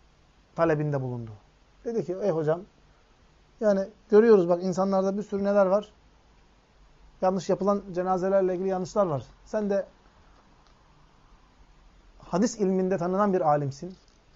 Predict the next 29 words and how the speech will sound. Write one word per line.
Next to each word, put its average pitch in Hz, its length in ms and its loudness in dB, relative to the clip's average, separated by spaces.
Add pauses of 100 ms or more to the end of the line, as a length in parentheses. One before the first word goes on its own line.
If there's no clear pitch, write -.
(1400)
İbadetlerin 202 840 4 (160)
ve - 220 0 (100)
itikadi 190 680 2
konuların 190 640 0 (340)
yanlış 196 300 0
olanlarına 185 840 -2 (280)
değindiğin, 190 640 2
ele 185 180 0
aldığın, 196 340 4
birçok 220 260 0
telif 202 300 4
ettiğin 208 300 -4
kitapların 208 480 4
var. 226 240 6 (1600)
Bu 339 80 0
konuda 247 280 6
da 226 100 6
bir 220 160 4
kitap 208 300 2
kaleme 143 300 0
al." 120 120 -10 (2500)
Benden 233 280 0
diyor 214 140 4
böyle 196 260 4
bir 208 100 2
özet 202 380 -2
bir 175 120 -2
kitap 175 220 -2
istedi. 156 380 -4